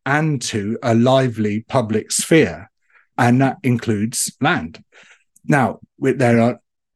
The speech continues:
plenty of non-violent mechanisms of doing this, and taxation is, is the most obvious one. You, um, um, start introducing land taxes, you make it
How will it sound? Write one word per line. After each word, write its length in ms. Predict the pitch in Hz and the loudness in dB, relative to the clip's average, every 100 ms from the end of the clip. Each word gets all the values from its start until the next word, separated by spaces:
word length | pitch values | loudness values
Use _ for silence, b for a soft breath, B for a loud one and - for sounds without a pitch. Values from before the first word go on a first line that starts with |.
| _ - | _ -4
plenty 320 | - 185 175 | 2 4 4
of 80 | 139 | 4
non-violent 720 | 156 160 139 123 147 139 113 | 4 4 4 2 0 0 0
mechanisms 640 | 135 180 175 131 110 107 104 | 0 0 0 -2 -2 -4 -4
of 100 | 98 | 2
doing 320 | 202 170 90 | 4 4 -2
this, 220 | 76 - | -8 -4
and 100 | 110 | -4
taxation 720 | - 127 - 147 165 - 107 | -4 -6 -2 2 2 2 0
is, 180 | 107 - - | 0 -4 -6
is 180 | 110 | -4
the 80 | 110 | 0
most 260 | 110 101 185 | 0 2 0
obvious 440 | 180 120 92 - | 0 0 -4 -8
one. 260 | 92 78 - _ _ _ _ _ | -12 -14 -20 _ _ _ _ _
You, 360 | 123 120 117 113 - | 4 8 8 6 4
um, 280 | 117 117 - | 4 4 2
um, 320 | 113 110 - | 2 2 0
start 380 | - 120 - 123 | 0 0 0 -2
introducing 540 | 110 113 107 - 104 | -2 0 0 0 2
land 300 | 127 156 156 | 2 2 2
taxes, 600 | 143 120 117 135 127 117 | -2 -4 -4 -2 -2 -2
you 80 | 117 | -2
make 220 | 107 104 | -2 -4
it 100 | 104 | -12